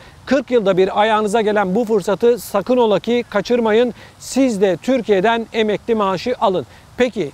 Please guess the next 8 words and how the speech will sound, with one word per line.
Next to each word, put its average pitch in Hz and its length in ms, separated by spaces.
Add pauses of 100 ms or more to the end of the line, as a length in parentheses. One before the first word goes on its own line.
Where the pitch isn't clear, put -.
ne 175 100
yapmanız 202 500
gerekiyor? 196 440 (200)
Bunu 220 220
biraz 220 220
sonra 196 340
sizlerle 202 560
paylaşacağım. 160 600